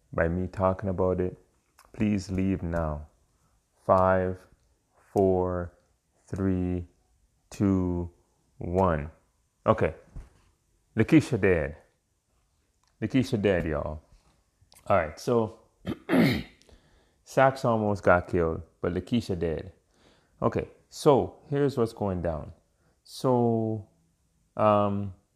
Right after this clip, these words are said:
the detective from the N Y P D who's working with the district attorney's office, she's been going around talking to Lakeisha,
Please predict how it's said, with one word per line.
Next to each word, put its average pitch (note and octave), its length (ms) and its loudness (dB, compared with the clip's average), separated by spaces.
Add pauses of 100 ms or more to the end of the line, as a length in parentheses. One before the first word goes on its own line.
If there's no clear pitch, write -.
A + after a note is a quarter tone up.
(140)
the G#2+ 120 0
detective A#2 840 0
from G#2 160 -4
the G2 80 -2
N G2+ 140 -2
Y G2+ 180 -2
P G2+ 220 -6
D F#2+ 180 -2
who's G2 320 -8
working F#2+ 400 -6
with F#2 220 -4
the F2+ 140 -2
district F#2 360 -6
attorney's F2+ 440 -6
office, E2 600 -4 (1300)
she's A2+ 800 -2 (580)
been G2+ 160 -2
going G2 300 0
around F2+ 680 0 (460)
talking G2+ 400 0
to - 100 -6
Lakeisha, F2+ 840 -4